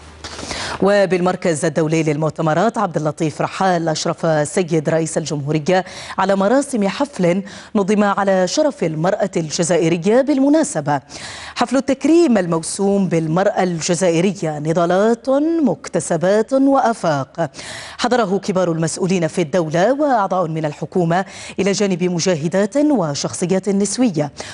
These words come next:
وهي المناسبة التي يتجدد فيها العهد مع المرأة الجزائرية التي عرفت بنضالاتها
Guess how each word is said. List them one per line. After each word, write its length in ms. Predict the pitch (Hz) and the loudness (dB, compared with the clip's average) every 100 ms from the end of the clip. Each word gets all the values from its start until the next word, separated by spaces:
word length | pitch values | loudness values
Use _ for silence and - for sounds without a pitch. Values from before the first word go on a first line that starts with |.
| - | -6
وهي 220 | 202 190 220 | 0 2 2
المناسبة 480 | 208 208 202 185 | 2 0 0 -2
التي 280 | 175 170 185 | 0 -2 -2
يتجدد 520 | 165 175 147 170 160 | -2 0 -2 -2 -2
فيها 340 | 156 - 165 147 | -2 -2 0 0
العهد 400 | 143 160 131 170 | 0 -4 -4 0
مع 400 | 196 247 220 156 | 2 2 2 -2
المرأة 360 | 135 165 - 180 | -4 -2 -2 -2
الجزائرية 760 | 170 170 165 143 151 151 185 185 - - - | -2 0 0 0 0 2 0 0 -8 -14 -4
التي 200 | 226 226 | -2 2
عرفت 460 | 254 294 302 302 262 | 2 2 2 -2 0
بنضالاتها 1000 | 262 254 220 214 226 226 214 190 214 | 0 2 2 2 0 0 0 2 2